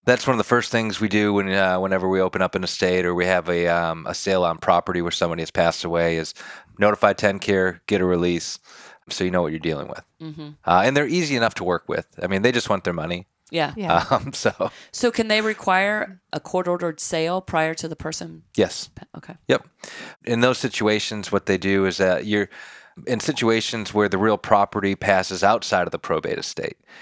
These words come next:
Speaker 1: you're able to claw that back into the probate estate and force a sale. It's called a petition to sell land for the payment of debts. And basically you're saying there's insufficient assets in their probate estate,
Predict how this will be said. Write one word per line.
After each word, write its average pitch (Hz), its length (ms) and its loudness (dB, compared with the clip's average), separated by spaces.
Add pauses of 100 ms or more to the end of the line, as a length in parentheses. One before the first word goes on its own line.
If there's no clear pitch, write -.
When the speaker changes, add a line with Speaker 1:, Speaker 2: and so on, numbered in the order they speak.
(160)
Speaker 1:
you're 123 160 4
able 127 260 2
to 98 100 -2
claw 98 340 4
that 92 220 2
back 90 300 0
into 143 420 0
the 104 120 2
probate 85 360 0
estate 85 400 -2
and 92 240 -4
force 87 300 -4
a - 60 -8
sale. - 400 -6 (340)
It's - 140 -8
called 101 180 2
a 92 60 -2
petition 107 420 -2
to 87 80 -6
sell 98 240 2
land 92 300 0
for 82 80 -8
the 82 60 -8
payment 90 360 -4
of 78 100 -10
debts. - 420 -4 (500)
And 95 100 0
basically 95 440 0
you're 90 100 0
saying 92 300 0
there's 87 220 -2 (360)
insufficient 127 720 0
assets 104 580 0
in 92 100 -6
their 90 140 0
probate 120 440 2
estate, - 480 -4